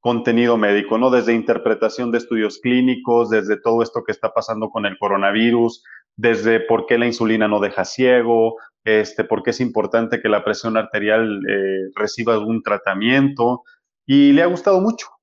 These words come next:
Hay, hay muchas personas que, que siguen los contenidos, lo cual agradezco,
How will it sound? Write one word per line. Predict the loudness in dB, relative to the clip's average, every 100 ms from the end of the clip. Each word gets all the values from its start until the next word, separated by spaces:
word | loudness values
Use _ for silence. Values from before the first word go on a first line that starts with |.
| _
Hay, | 0 2 4
hay | 2
muchas | 2 -2 -4
personas | -6 -4 0 2 0 -4
que, | -4 -2 -2 -6 -6
que | -6
siguen | 0 0 2 0
los | -2 -2
contenidos, | -4 -4 0 2 4 2
lo | 0
cual | 0 2
agradezco, | 4 4 4 0 -2 -2